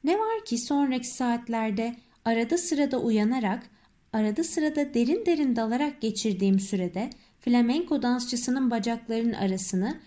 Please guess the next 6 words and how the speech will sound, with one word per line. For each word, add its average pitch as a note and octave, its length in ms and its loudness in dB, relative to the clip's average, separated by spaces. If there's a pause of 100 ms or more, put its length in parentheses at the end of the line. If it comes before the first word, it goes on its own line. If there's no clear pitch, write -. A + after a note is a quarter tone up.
(200)
ve G3+ 220 0
oraya G#3+ 320 0
sakladığım C4 640 -2
paralarımı A3+ 600 0
düşünmeden G3+ 580 0
edemedim. G#3 600 0